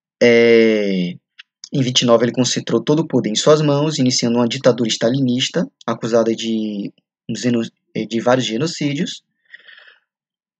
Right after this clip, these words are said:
Para industrializar o país, Stalin, ah, só lembrando que ele tomou algumas atitudes que no início, pelo menos segundo os historiadores, foram benéficas para a população.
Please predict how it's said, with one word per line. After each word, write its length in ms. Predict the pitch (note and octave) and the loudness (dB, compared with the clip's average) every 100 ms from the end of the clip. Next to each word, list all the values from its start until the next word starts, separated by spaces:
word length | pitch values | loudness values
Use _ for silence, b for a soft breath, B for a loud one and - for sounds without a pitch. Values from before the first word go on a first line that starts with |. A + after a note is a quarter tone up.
| _ _ | _ _
Para 200 | G3 G#3 | 0 2
industrializar 580 | F#3 E3+ - C#3+ B2+ C3 | 0 -2 0 2 4 2
o 100 | B2+ | 2
país, 320 | B2+ B2 C3+ | 2 2 0
Stalin, 440 | D3 - C3 C#3 - | -2 0 0 0 0
ah, 220 | C#3+ A#2+ | 2 2
só 160 | - | 0
lembrando 340 | D#3+ C#3+ C#3+ C#3+ | 0 0 -2 -2
que 140 | D3 | -6
ele 100 | C#3 | -6
tomou 200 | C#3 C3+ | 0 2
algumas 180 | B2+ C3 | 2 0
atitudes 640 | B2+ A#2+ - B2 C3 C3+ - | -2 -6 -8 -8 -6 -6 -4
que 140 | C3+ | -2
no 120 | C3 | 0
início, 640 | C#3+ A2+ B2+ C#3+ - A#2+ G#2 F#2 _ _ | 0 0 0 -2 -4 -6 -6 -12 _ _
pelo 200 | A#2 A2 | -4 -2
menos 500 | A2+ A2+ - - - _ | -2 -4 -6 -12 -16 _
segundo 300 | - A#2 A2 | -10 -8 -8
os 60 | A2 | -6
historiadores, 800 | - G#2+ G#2+ G2+ G#2+ A#2+ - - _ _ b b b b - | -6 -6 -6 -6 -8 -8 -10 -16 _ _ b b b b -18
foram 380 | - C#3+ D#3 D#3 | -2 2 2 4
benéficas 560 | G3 D#3+ D3+ D#3 B2+ | 2 2 0 -2 -8
para 140 | - B2 | -4 -4
a 40 | |
população. 640 | B2 - G#2+ - F#2 F2+ | -4 -4 -4 -4 -4 -6